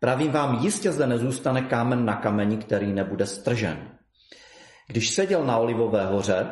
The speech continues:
v soukromí k němu přistoupili učedníci a říkali: "Řekni nám, kdy to bude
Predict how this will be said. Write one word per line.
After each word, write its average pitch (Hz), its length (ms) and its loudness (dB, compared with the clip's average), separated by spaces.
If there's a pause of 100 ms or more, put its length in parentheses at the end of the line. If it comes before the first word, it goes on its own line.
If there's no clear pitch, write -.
(340)
v - 80 -12
soukromí 160 600 0
k - 20 -10
němu 123 180 0
přistoupili 117 580 -2
učedníci 110 600 0
a 101 100 0
říkali: 95 500 -2 (360)
"Řekni 262 420 -2
nám, 127 240 0
kdy 113 140 0
to 117 160 0
bude 98 340 -2